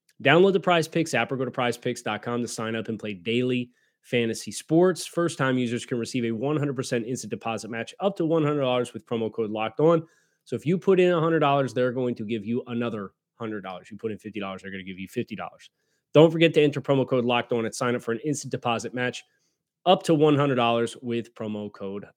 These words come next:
Locked On. Go to TurboTax and don't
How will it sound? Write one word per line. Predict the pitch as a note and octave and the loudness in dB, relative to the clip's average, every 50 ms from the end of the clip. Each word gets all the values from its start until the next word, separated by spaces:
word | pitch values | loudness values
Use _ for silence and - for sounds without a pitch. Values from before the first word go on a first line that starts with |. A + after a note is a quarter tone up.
| _ - | _ -16
Locked | G2+ F#2+ F#2+ F#2+ F#2 F2+ - _ _ _ _ _ _ _ _ _ _ _ _ _ _ _ _ - | -14 -14 -12 -14 -14 -16 -18 _ _ _ _ _ _ _ _ _ _ _ _ _ _ _ _ 0
On. | C3 C3+ A#2 - - _ _ _ _ _ _ _ _ _ _ _ _ _ _ _ _ _ _ _ _ _ _ _ _ _ _ _ _ _ _ _ _ _ _ _ _ _ _ _ _ _ _ _ _ _ _ _ _ _ _ _ _ _ _ _ - | 2 2 2 0 -4 _ _ _ _ _ _ _ _ _ _ _ _ _ _ _ _ _ _ _ _ _ _ _ _ _ _ _ _ _ _ _ _ _ _ _ _ _ _ _ _ _ _ _ _ _ _ _ _ _ _ _ _ _ _ _ 8
Go | F#3 A#3 | 10 10
to | D4 | 10
TurboTax | - - B3+ C4 B3 G#3+ E3+ C#3+ - D#3+ C3+ C3+ D3+ D#3+ - - - | 10 8 8 10 10 10 8 6 6 4 4 4 2 0 -4 -4 -2
and | E3+ D3+ D3 C#3 B2+ | 0 0 0 2 4
don't | C#3+ F3 F#3 D3+ C3 B2+ | 4 6 6 4 2 -2